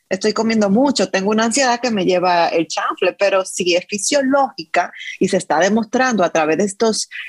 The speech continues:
eh, síntomas o signos como la sudoración, el pal-, la,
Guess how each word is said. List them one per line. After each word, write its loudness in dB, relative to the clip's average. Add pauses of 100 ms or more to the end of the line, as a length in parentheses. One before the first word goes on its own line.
eh, 2
síntomas 0
o -2
signos 0
como 2
la 2
sudoración, 0
el 0
pal-, -2
la, 0